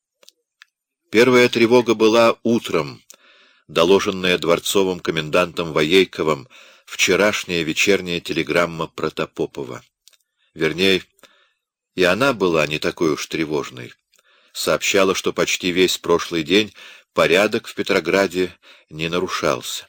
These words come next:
Только к концу дня пришлось рассеивать скопища сперва холостыми патронами, но толпа бросала в войска каменья, куски льда, и пришлось прибегнуть к боевым патронам,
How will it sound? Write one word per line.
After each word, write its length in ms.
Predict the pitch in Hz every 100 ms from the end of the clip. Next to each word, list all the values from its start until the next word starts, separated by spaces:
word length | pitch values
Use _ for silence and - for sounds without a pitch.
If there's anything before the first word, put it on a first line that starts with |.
| _ _ _ _ _ _ _ _ _ -
Только 320 | 120 131 135
к 80 | -
концу 380 | 117 113 - 120
дня 300 | 92 110 127
пришлось 500 | 120 110 98 110 -
рассеивать 600 | 104 - - 104 104 104
скопища 800 | - - 104 101 - - 113 117 - - - -
сперва 500 | - - 95 101 98
холостыми 600 | - 87 85 - 87 78
патронами, 720 | 87 - 87 110 117 131 127 - - -
но 140 | - 95
толпа 420 | 110 104 - 120
бросала 520 | 101 98 - 104 98
в 100 | 87
войска 460 | 80 82 - - 82
каменья, 720 | - 87 82 104 120 123 127
куски 480 | - - - - -
льда, 420 | 71 67 104 127 - - - _
и 240 | 80 110
пришлось 640 | 127 143 139 - 95 113 -
прибегнуть 720 | 120 101 90 87 98 - -
к 60 | 82
боевым 520 | 80 110 92 85 80
патронам, 680 | 85 - 80 80 78 80